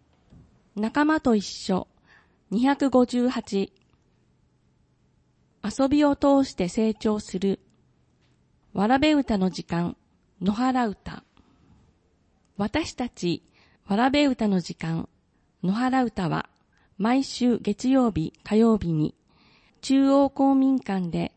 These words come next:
活動している親子交流のサークルです。わらべ歌は音域が狭く、ゆったりとしたメロディーなので覚えやすく、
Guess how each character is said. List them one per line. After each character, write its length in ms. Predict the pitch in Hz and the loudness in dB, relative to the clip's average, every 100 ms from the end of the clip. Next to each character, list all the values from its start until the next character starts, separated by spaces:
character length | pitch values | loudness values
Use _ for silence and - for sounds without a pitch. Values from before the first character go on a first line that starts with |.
| _ | _
活 260 | - 202 247 | -14 -10 -2
動 200 | 233 240 | 2 0
し 80 | - | -2
て 180 | 208 202 | -6 -4
い 100 | 196 | -2
る 200 | 196 - _ _ _ | -4 -6 _ _ _
親 240 | 233 285 269 | 2 2 2
子 140 | 202 | -4
交 260 | - 226 226 | 0 2 2
流 200 | 226 226 | 2 2
の 160 | 233 226 | 2 0
サ 200 | - 247 | -4 -8
ー 60 | 233 | -8
ク 100 | 190 | -8
ル 120 | 175 | -8
で 140 | 160 | -8
す。 200 | 160 - - _ _ _ _ _ _ _ _ _ _ _ _ | -10 -14 -20 _ _ _ _ _ _ _ _ _ _ _ _
わ 100 | 185 | 0
ら 140 | 240 | 2
べ 160 | 262 262 | 2 2
歌 240 | 226 190 | 0 -2
は 220 | 170 175 - _ _ - | -2 -2 -6 _ _ 2
音 240 | 233 285 | 4 4
域 200 | 285 - | 2 0
が 140 | 262 262 | -2 -2
狭 280 | 269 233 | -2 -2
く、 320 | 208 160 147 - _ _ _ | -4 -4 -6 -6 _ _ _
ゆ 120 | - 202 | -4 -4
っ 20 | |
た 240 | - 302 | -2 -2
り 140 | 277 247 | -2 0
と 120 | 196 | -2
し 140 | - | -2
た 120 | - | -4
メ 140 | 196 233 | 0 2
ロ 140 | 233 | 2
デ 80 | 185 | 2
ィ 80 | 180 | -2
ー 40 | |
な 120 | 175 | -2
の 120 | 160 156 | -4 -4
で 200 | 160 - | -8 -6
覚 280 | 143 202 254 | -2 2 4
え 60 | |
や 120 | 247 240 | 2 -2
す 160 | - | -12
く、 220 | - 156 | -2 -2